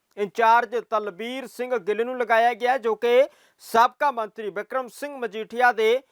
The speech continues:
ਨਜ਼ਦੀਕੀ ਸਾਥੀ ਰਹੇ ਨੇ। ਤੁਹਾਨੂੰ ਦੱਸ ਦਿੰਦੇ ਹਾਂ ਕਿ ਤਲਬੀਰ ਜਿਹੜੇ ਨੇ, ਉਹ ਬੀਤੇ ਦਿਨੀ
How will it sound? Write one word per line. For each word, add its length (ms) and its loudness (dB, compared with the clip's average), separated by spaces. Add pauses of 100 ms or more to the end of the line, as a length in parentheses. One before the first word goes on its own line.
(240)
ਨਜ਼ਦੀਕੀ 580 -4
ਸਾਥੀ 380 -2
ਰਹੇ 180 0
ਨੇ। 140 -2
ਤੁਹਾਨੂੰ 300 0
ਦੱਸ 200 2
ਦਿੰਦੇ 260 -2
ਹਾਂ 160 4
ਕਿ 160 -2
ਤਲਬੀਰ 520 -6
ਜਿਹੜੇ 300 0
ਨੇ, 120 -4
ਉਹ 80 0
ਬੀਤੇ 360 0
ਦਿਨੀ 420 -2